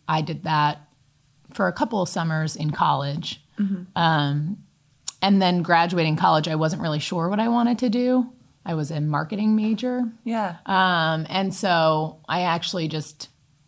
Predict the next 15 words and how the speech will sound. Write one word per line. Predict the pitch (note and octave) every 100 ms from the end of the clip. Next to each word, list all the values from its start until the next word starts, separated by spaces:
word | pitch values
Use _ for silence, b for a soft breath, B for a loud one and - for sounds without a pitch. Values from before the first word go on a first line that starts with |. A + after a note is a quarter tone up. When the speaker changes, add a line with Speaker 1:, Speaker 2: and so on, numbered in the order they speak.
| _
Speaker 1:
I | E3+
applied | E3 - G3+ F3+ E3
for | E3 E3+
a | D3+
couple | - A3 G3+
of | E3
jobs | E3 D#3 D3+ D3 D#3 F3
within | D#3 E3
the | E3
N | D#3+
F | D#3 D#3
L | D#3+ D3+ D3+ D#3 D3 b b b -
just | F3 -
as | D#3 D3+
a, | D#3 D3+ C#3+